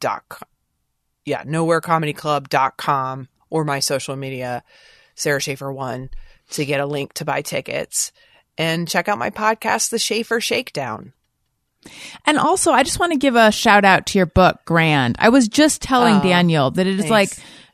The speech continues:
Speaker 2: and I think I went on about this last time you were on, but it's like one of the most well done memoirs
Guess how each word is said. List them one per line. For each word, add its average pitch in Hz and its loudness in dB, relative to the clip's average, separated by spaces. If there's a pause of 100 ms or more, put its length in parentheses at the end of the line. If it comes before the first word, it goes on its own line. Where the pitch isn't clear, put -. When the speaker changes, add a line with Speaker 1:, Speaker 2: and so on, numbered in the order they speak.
Speaker 2:
and 214 6
I 220 8
think 214 2
I 196 6
went 190 6
on 165 4
about 151 2
this 147 -4
last 143 0
time 151 2
you 135 2
were 117 2
on, 139 2
but 185 4 (320)
it's 208 0
like - 2 (140)
one 240 2
of 302 2
the 226 2 (600)
most 254 8
well 226 4
done 208 4 (380)
memoirs 180 6